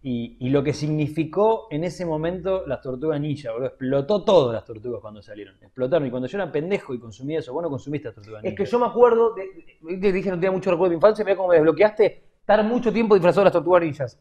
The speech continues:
Speaker 2: Claramente me gustaba mucho, pero no me acuerdo de que me gusten.
Speaker 1: Claro, yo
Speaker 2: Pero
Speaker 1: las
Speaker 2: sí,
Speaker 1: miraba,
Speaker 2: estaba
Speaker 1: boludo,
Speaker 2: siempre
Speaker 1: era,
Speaker 2: disfrazado de las tortugas ninjas.
Speaker 1: era un flash, las películas de tortuga, boludo, eran un flash. Cuando aparecieron unas tortugas ninja
Speaker 2: Que comían pizza.
Speaker 1: mutantes, boludo, y adolescentes. Eran como,
Speaker 2: Sí.
Speaker 1: nada, boludo, como, tienen onda.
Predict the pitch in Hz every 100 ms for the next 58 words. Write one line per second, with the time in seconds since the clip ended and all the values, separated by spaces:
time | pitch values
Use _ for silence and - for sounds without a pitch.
0 | _ - 180 214 220 214 185 143 196 214
1 | 196 180 151 185 196 190 233 208 165 165
2 | 233 - 147 127 123 101 - 156 220 240
3 | 254 190 - 247 220 - - 370 180 170
4 | 220 185 170 214 247 185 190 135 185 -
5 | 127 - 127 202 196 131 123 117 190 196
6 | 127 175 185 175 175 - 139 202 - -
7 | 117 110 113 110 214 175 120 - 156 -
8 | 110 117 220 247 202 135 - - - 139
9 | 220 254 - 226 214 - 165 160 147 156
10 | 151 147 139 110 101 110 143 143 143 143
11 | 151 180 147 123 107 104 151 180 160 135
12 | 120 127 139 135 104 135 160 117 120 127
13 | 135 180 208 196 120